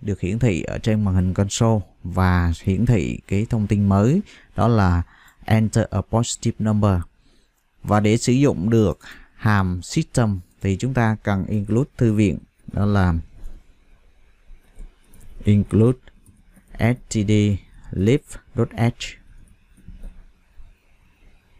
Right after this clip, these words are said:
Kích phải chọn run code để chạy chương trình, và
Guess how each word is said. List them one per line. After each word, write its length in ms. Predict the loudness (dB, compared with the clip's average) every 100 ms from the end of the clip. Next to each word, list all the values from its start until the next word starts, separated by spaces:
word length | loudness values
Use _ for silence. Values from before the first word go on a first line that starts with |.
| _ -20 _ _ -20 -20 -20 _ _ _ _ _ _ -20 -20 _ _ _ _ _ _ _ _ _ -4
Kích 140 | -2 -2
phải 440 | -4 -4 -4 -4 -6 _ _
chọn 300 | -2 -2 -4 -14 _ _ _
run 360 | -4 0 0 -2
code 400 | -2 0 2 0 -8
để 140 | -10 -6
chạy 220 | -6 -6 -6
chương 160 | -8 -2
trình, 320 | 0 0 -4 -12 _ _ _ -10
và 400 | 0 2 2